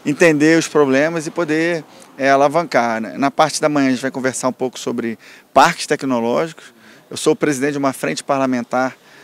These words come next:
em apoio aos parques tecnológicos, são mais de duzentos deputados, em apoio aos parques te-, tecnológicos de todo o Brasil. Mas é lógico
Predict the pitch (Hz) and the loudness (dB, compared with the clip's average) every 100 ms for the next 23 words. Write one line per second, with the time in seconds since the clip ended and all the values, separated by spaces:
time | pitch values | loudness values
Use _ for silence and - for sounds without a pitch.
0 | - - 151 175 160 - 160 151 - 143 | -20 -4 0 2 0 2 4 4 2 0
1 | 143 - 139 131 127 120 135 135 - 143 | -2 -4 -10 -6 -4 -4 -4 -6 -8 -6
2 | 127 120 117 131 151 131 127 123 131 - | -4 -4 -2 0 -2 -4 -6 -4 -4 -8
3 | 120 - 120 139 135 - - - - - | -10 -6 -2 -2 -6 -16 -20 -20 -20 -8
4 | 165 170 160 185 180 - 170 - - 151 | -4 -2 0 0 0 -4 -6 -10 -8 -6
5 | 151 151 160 - 165 180 185 196 202 135 | -4 -2 -4 -4 -2 0 4 6 6 6
6 | 127 123 143 190 190 196 - | -2 -2 0 2 2 -2 -14